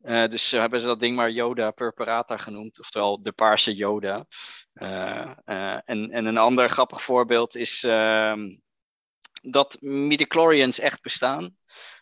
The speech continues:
Eh, niet in de zin, eh, dat ze ons, eh, voorzien van, eh,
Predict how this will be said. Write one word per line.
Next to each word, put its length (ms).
Eh, 1000
niet 460
in 80
de 80
zin, 480
eh, 500
dat 180
ze 100
ons, 340
eh, 200
voorzien 460
van, 320
eh, 420